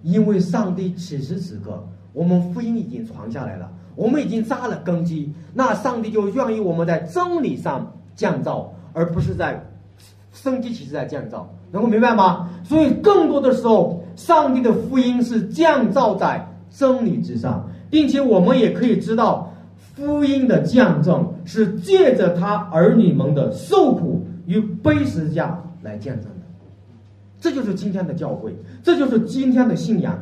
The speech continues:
这就是基督与他的十字架。所以求神真的是帮助我们，当我们把福音传到那个地方的时候，我们就会看见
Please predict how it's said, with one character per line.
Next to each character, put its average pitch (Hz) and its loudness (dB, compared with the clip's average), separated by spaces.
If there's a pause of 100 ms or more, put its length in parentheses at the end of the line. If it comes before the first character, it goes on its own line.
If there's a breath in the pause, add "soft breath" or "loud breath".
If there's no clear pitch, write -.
(200 loud breath)
这 349 2
就 302 -2
是 254 -2
基 285 -2
督 277 -2
与 147 -6
他 143 -8
的 139 -6
十 - -14
字 101 -12
架。 113 -10 (640 soft breath)
所 294 2
以 302 2
求 254 2
神 254 2
真 254 4
的 247 2
是 240 0
帮 247 0
助 240 -2
我 175 0
们， - -6 (420 loud breath)
当 302 2
我 220 4
们 180 2
把 - 0 (140)
福 254 0
音 240 -2
传 269 2
到 254 2
那 302 2
个 214 -2
地 202 -4
方 170 2
的 143 0
时 131 -6
候， 104 -6 (180)
我 175 0
们 214 2
就 233 2
会 220 6
看 220 0
见 151 2